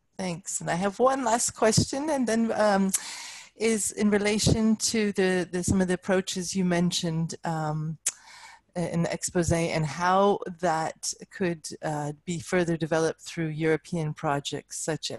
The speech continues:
as E D C, Mix Rix, Mis-, sorry, Mix Risk or Euromix, and, you know, how can that contribute to the future perspectives that you highlight for Helix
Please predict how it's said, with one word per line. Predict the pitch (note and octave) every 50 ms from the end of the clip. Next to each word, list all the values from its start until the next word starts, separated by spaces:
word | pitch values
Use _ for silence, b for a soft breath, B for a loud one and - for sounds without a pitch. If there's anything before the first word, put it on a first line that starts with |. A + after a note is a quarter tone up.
| -
as | - C#3+ C#3 - - -
E | F3 D#3+ E3+
D | - E3+ D#3+
C, | D3+ - - - E3+ E3 D#3
Mix | D3+ D#3 E3 D#3+ - - - - D3+
Rix, | D#3 C#3+ - _ - - - - - - -
Mis-, | - F3 G3 G#3 G3+ - G#3 - - - -
sorry, | - - - D#3+ D#3+ D3+ E3
Mix | F3+ F#3+ G#3 G3+ - - -
Risk | F3+ F3+ E3 F3 - - - - - - B B B B B B B B B _
or | F3+ F3 F3
Euromix, | F3+ F3+ F#3 F3+ F3+ E3 D#3+ D#3 D3 - - - - - - - - _ -
and, | - D#3 D3+ D3+ D#3 - - - _ _ - - -
you | F3+ E3+
know, | D3+ D3 D3+
how | D3+ D3+ D#3+
can | D#3+ - - E3+
that | D#3+ C#3+ - -
contribute | - F3+ D#3 - - F3 D3 D#3+ E3 - -
to | - F3+
the | E3 D3 D#3 D3+
future | D3 - - F#3+ E3+ - - E3+
perspectives | - - D#3 - - - C#3+ - _ - - C#3 C3 -
that | - - D#3
you | D3 D3
highlight | C3 C3+ C3 C3 C3 C3 B2 G#2+ - - - - -
for | - - C3+
Helix | C#3 C#3 D3 C#3 B2+ - - _ - - - -